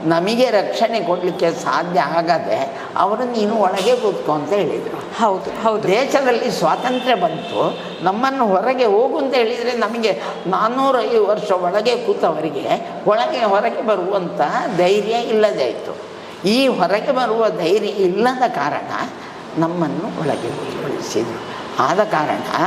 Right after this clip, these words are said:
Speaker 1: ನಾವು ಹೊರಗೆ ಬರಲಿಕ್ಕೆ ಇವತ್ತು ನಮ್ಮ ಸ್ವಾತಂತ್ರ್ಯ ನಮಗೆ ಕಾರಣ ಆಗಿದೆ.
Speaker 2: ಹೌದು.
Speaker 1: ಅದನ್ನು ಉಪಯೋಗ ನಾವು ಮಾಡ್ಕೊಳ್ಬೇಕು.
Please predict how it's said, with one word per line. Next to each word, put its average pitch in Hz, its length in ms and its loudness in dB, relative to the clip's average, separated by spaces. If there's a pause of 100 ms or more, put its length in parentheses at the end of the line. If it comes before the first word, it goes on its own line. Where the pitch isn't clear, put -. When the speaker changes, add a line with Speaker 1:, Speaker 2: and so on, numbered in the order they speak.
(480)
Speaker 1:
ನಾವು 214 600 2
ಹೊರಗೆ 196 480 2
ಬರಲಿಕ್ಕೆ 185 1200 0 (500)
ಇವತ್ತು 175 520 0
ನಮ್ಮ 185 360 0 (100)
ಸ್ವಾತಂತ್ರ್ಯ 190 800 0
ನಮಗೆ 170 220 2
ಕಾರಣ 170 480 0
ಆಗಿದೆ. 123 380 -4
Speaker 2:
ಹೌದು. 202 640 0
Speaker 1:
ಅದನ್ನು 233 440 2
ಉಪಯೋಗ 254 680 0
ನಾವು 175 240 0
ಮಾಡ್ಕೊಳ್ಬೇಕು. 165 1040 -2